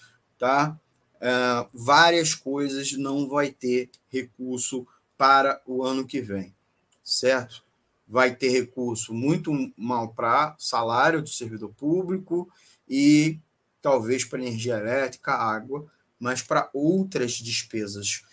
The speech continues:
fundamentais pro funcionamento da administração pública. Pro funcionamento, eu não tô nem dizendo, é, criar um programa de, de infraestrutura, coisas do gênero,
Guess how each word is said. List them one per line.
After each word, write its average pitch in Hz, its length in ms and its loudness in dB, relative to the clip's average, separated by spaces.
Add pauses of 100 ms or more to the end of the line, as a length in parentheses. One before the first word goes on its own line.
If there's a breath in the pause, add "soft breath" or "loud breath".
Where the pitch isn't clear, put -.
(280 loud breath)
fundamentais 156 2250 0 (320)
pro 190 240 6
funcionamento 151 1300 -4
da 120 120 -2
administração 110 840 -8
pública. 160 420 -4 (300)
Pro - 80 -14
funcionamento, 160 840 2
eu 110 40 -8
não 110 80 -8
tô 143 120 -12
nem 156 200 -4
dizendo, 151 800 0 (640 loud breath)
é, 113 260 -2
criar 120 360 0
um 117 240 -4 (320)
programa 117 960 2
de, 104 500 -6 (380 soft breath)
de 104 640 -6
infraestrutura, 131 1200 -2
coisas 113 400 -6
do 127 120 -10
gênero, 104 280 -14